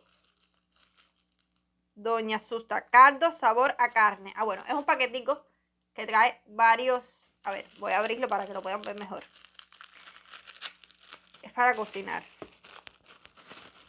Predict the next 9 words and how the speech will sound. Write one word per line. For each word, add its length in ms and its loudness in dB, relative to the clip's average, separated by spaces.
Míralos 280 -20
aquí. 320 -10
Mm, 220 -8
que 100 -8
verdad, 300 2
huele 240 0
a 60 6
res. 460 -2
Caldo, 520 0